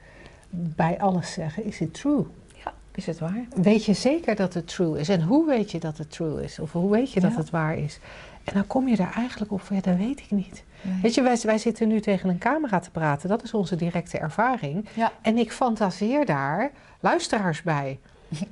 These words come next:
Speaker 1: Dus ik praat tegen jou als, als, alsof ik weet wie je bent. En, en, en ik, ik weet dat er duizenden luisteraars zijn. Dus ik, ik fantaseer daar in feite duizenden luisteraars bij. Maar in werkelijkheid, nu in dit moment,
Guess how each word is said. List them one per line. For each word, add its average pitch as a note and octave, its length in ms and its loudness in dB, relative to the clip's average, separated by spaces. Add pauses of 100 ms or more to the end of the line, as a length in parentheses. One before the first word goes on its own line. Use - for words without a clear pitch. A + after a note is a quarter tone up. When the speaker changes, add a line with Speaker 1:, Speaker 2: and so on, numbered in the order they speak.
Speaker 1:
Dus G3+ 160 4
ik A3 140 0
praat D4 320 2
tegen F#3 360 0
jou D#3+ 340 0 (560)
als, A#3 320 0 (220)
als, G#3+ 460 -4
alsof F#3 320 -4
ik - 80 -10
weet E3 300 0
wie D#3 160 -2
je D#3 100 -2
bent. C#4+ 380 0
En, D#3 420 -4
en, D3+ 380 -6 (680)
en E3 240 0 (680)
ik, - 260 -10
ik - 140 -2
weet D#3 200 4
dat D#3+ 140 0
er E3 120 2
duizenden B3+ 440 2
luisteraars E3+ 640 0
zijn. C#3+ 220 -2
Dus D#3+ 120 -4
ik, G3+ 160 -6
ik - 160 -8
fantaseer A#3 580 0
daar A#3+ 140 2
in F3 100 -2
feite E3 340 -2
duizenden E3 440 0
luisteraars G3+ 520 0
bij. C#3+ 220 -4
Maar E3 180 -4 (140)
in G#3+ 240 4
werkelijkheid, A3 640 2
nu A3+ 300 2
in F#3 160 -2
dit F3+ 240 -2
moment, F3+ 560 -4